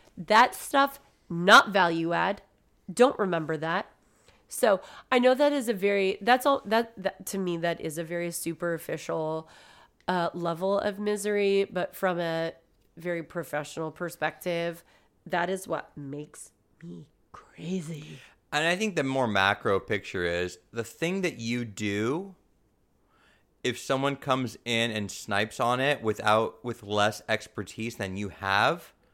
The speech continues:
Speaker 2: that's a level of misery. Like, but,
Speaker 1: Mm-hmm.
Speaker 2: oh, but you have to listen to them? You have to listen to them?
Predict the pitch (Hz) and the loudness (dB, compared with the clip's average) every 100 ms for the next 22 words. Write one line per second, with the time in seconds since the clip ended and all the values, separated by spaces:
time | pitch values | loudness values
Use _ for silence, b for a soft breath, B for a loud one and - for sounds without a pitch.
0 | _ _ _ - 156 - 151 139 135 139 | _ _ _ -8 -8 -4 -2 -2 -2 -4
1 | 147 175 127 123 b b 202 220 214 185 | -4 -4 -6 -8 b b 0 2 8 8
2 | 160 143 135 120 131 135 - 123 110 107 | 8 6 4 6 8 8 4 2 2 0
3 | 139 151 160 180 214 214 - b b b | -2 -4 -2 0 -2 -6 -12 b b b
4 | - 160 151 - 131 139 - 123 120 - | -8 -4 -4 4 6 6 2 0 -2 -2
5 | 160 170 185 214 | -4 0 0 -2